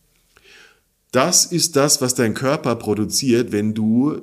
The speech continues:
gegenüber einer Sache wie Sex Ambivalenzen erlebst.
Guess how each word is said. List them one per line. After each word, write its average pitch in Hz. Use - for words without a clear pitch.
gegenüber 113
einer 92
Sache 127
wie 98
Sex -
Ambivalenzen 98
erlebst. 78